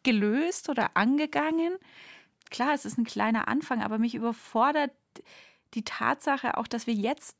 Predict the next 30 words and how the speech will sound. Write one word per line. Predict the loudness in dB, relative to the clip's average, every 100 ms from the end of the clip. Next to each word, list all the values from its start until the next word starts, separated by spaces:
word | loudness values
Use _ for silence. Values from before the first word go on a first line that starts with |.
| -6
die | 0
ganze | 2 2 -4
Zeit | -2 0 0
über | -2 -2
so | 2
Einzelaspekte | 2 0 -4 -2 -2 -4 -4 -6 -4 -6 -4
reden, | -4 0 0 -2 -14 -20 _ _ -18
trotzdem | -12 -4 0 0
total. | -4 -12 -8 -8 -8
Ich | -4
weiß | -2 0
nicht, | 0 -2
wie |
es | -2
euch | -2 -2
da | -2
geht. | -2
Ich | -6 -10 -18 -20 -20 _
kann | -4 0
euch |
eine | 0
kleine | 0 2 2
Geschichte | 2 -2 0 -2
erzählen. | 0 0 2
Ich | 2 0
war | 0 0
früher, | 0 2 2 2 0 -4 -20 -20 -20 _ _ -4
als, | 2 2 2
als | -2 -2
Kind | 0 -2 -2